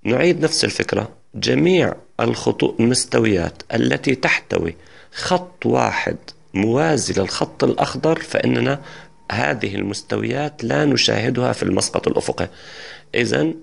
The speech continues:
سأقوم أنا بتلوينها باللون الأخضر. هذه المستويات لا نشاهدها أبدًا، لأنها احتوت على خط واحد موازي لاتجاه النظر. إذن هذه المستويات لا نشاهدها أبدًا.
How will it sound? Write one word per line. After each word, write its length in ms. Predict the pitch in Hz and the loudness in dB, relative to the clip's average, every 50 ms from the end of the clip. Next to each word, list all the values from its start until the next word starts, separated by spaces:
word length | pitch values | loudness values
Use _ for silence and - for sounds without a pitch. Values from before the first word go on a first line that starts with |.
| - - - - | -16 -20 -20 -14
سأقوم 560 | - - - - - - - 143 127 113 - | -6 -4 -4 -4 -4 -2 -2 0 0 0 -2
أنا 280 | - 113 117 131 151 147 | -2 -2 -2 0 0 -2
بتلوينها 680 | 117 107 - - 104 104 107 123 117 101 90 87 92 92 | -2 -2 -2 -2 0 0 0 0 0 0 0 -2 -2 -2
باللون 380 | 90 98 98 107 123 127 123 | -2 0 0 2 2 2 0
الأخضر. 440 | 120 - - - - - - 90 - - - - - - - - - - - | 0 -2 -2 -4 -4 -2 -4 -4 -4 -6 -12 -20 -20 -20 -20 -20 -20 -10 -4
هذه 440 | - 110 120 120 107 87 - 87 87 | -2 0 0 0 0 0 -2 -2 -2
المستويات 960 | 90 92 90 87 - - - 90 85 87 90 98 107 123 135 135 - - 101 | -2 -2 -2 -4 -4 -4 -4 -2 -2 0 0 0 0 0 -2 -4 -6 -4 -2
لا 200 | 98 110 113 110 | 0 0 0 0
نشاهدها 800 | 104 95 87 - 95 92 90 92 110 120 110 110 110 104 - 110 | 0 0 0 0 0 0 0 0 0 0 2 2 0 0 0 0
أبدًا، 320 | 107 98 87 85 82 82 - - - - - - - - - | 0 0 0 0 0 -2 -2 -6 -12 -16 -16 -16 -16 -14 -4
لأنها 600 | - 85 - - - 139 143 131 110 95 92 101 | 0 0 0 2 2 2 4 4 2 2 0 0
احتوت 580 | - - - - - 151 160 143 117 - - 87 | -2 -2 -4 0 2 4 4 4 4 2 0 -2
على 320 | - - 117 120 113 107 | -2 0 2 2 2 0
خط 440 | - - - 165 165 - - - 123 | 0 -2 -4 -4 -4 -6 -6 -2 0
واحد 580 | 127 151 156 160 156 - - 175 170 - - - - - | 2 2 2 2 0 0 2 0 0 0 -2 -6 -4 0
موازي 540 | 107 113 117 135 156 170 170 165 151 147 | 2 2 4 4 4 4 4 2 4 2
لاتجاه 580 | 120 - - - - - 101 95 98 95 92 92 | 4 4 2 0 0 0 0 0 0 0 0 0
النظر. 360 | 85 85 85 82 90 92 - - - - - - - - - - | 0 -2 -2 -2 -2 -2 -4 -6 -12 -20 -20 -20 -20 -16 -8 -6
إذن 320 | - 95 104 110 110 98 | -4 -2 0 0 -2 -2
هذه 400 | 92 98 107 113 110 92 90 90 | -2 -2 -2 0 0 0 -2 -2
المستويات 680 | 85 87 87 87 - - 98 95 101 113 127 127 - - | -2 -2 -4 -4 -4 -4 -2 -2 0 0 0 -2 -2 -2
لا 180 | 120 127 127 127 | -2 0 2 2
نشاهدها 600 | 113 101 - - 98 98 110 120 120 120 123 - - | 0 0 0 0 0 -2 -2 -2 0 0 0 0 0
أبدًا. 280 | - - - 87 90 | 0 0 0 -2 -2